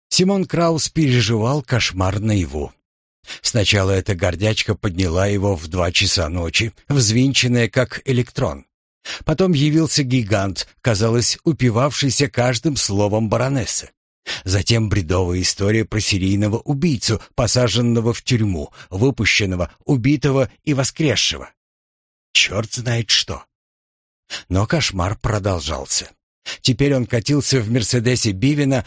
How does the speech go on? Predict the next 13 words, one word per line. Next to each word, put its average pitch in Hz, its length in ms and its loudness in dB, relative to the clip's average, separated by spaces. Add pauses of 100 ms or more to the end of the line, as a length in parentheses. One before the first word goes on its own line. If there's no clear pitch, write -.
стопроцентно 147 960 0
нацистском 117 680 -2
транспорте, 113 720 -2 (180)
с - 100 -6
понатыканными 131 840 2
повсюду 123 640 0
орлами 120 480 0
и 131 140 -4
свастиками, 92 800 -4 (240)
в 110 120 0
направлении 143 800 2
округа 147 580 0
Кройцберг, 87 840 -4